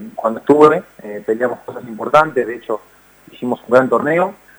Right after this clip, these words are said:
Pero bueno, entre, entre el último paso por Unión, bueno, después me sacó un poco la lesión, y este momento yo creo que es un momento lindo, me estoy disfrutando, por ahí me agarra de un lugar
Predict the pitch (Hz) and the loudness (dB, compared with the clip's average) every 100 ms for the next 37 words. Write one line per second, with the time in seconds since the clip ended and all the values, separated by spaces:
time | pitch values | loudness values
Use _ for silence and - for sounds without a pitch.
0 | _ _ _ 120 123 143 147 127 123 127 | _ _ _ 2 6 6 4 -2 -4 -4
1 | 131 127 127 131 127 131 170 170 165 - | -4 -10 -10 -6 -4 -4 -6 -6 -14 2
2 | 165 160 151 139 143 156 170 143 123 113 | 2 4 2 0 0 -2 0 0 -4 -10
3 | - 135 120 117 127 131 123 127 120 120 | -10 -8 -10 -10 -10 -6 -2 0 -2 -6
4 | 139 123 110 - 135 - 131 127 156 165 | -2 -2 -4 -4 -4 -4 -12 -10 -10 -12
5 | - 131 123 113 120 123 117 117 123 127 | -6 -2 -2 -4 -8 -8 -8 -8 -4 -2
6 | 117 113 110 110 110 135 123 110 110 110 | -2 -2 -2 -2 -6 -8 -12 -10 -10 -6
7 | - 160 143 131 131 143 117 113 135 147 | -2 -2 -2 -8 -6 -8 -6 -4 -2 0
8 | 143 151 139 131 143 139 127 151 175 | 0 0 0 0 -4 -8 2 2 2